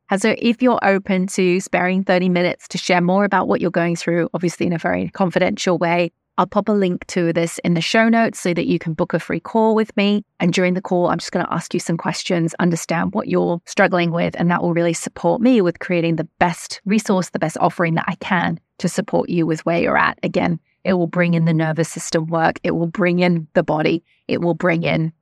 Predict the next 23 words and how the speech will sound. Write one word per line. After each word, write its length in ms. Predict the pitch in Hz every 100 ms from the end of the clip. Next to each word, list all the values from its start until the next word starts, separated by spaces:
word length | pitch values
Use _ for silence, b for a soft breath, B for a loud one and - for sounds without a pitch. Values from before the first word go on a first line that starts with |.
| _
the 60 | 180
mindset 580 | 165 170 160 - 170 -
and 160 | 165
the 280 | - - - -
subconscious 580 | 175 - 170 - 170
repatterning 520 | - - - - - -
work, 380 | - - - -
as 140 | 196 165
well 220 | 170 170
as 100 | 170
practical 640 | - 175 - 165 175 170 -
tools 320 | - 175 165
and 120 | 170 156
resources. 680 | 165 - - - - - - _ _ _ -
So 320 | 208 185 170 -
if 160 | 226 208
you're 180 | 226
interested, 460 | 208 208 254 - 196 -
I 60 |
would 80 | 196
be 140 | 202 -
ever 160 | 208 202
grateful. 520 | 190 170 - 175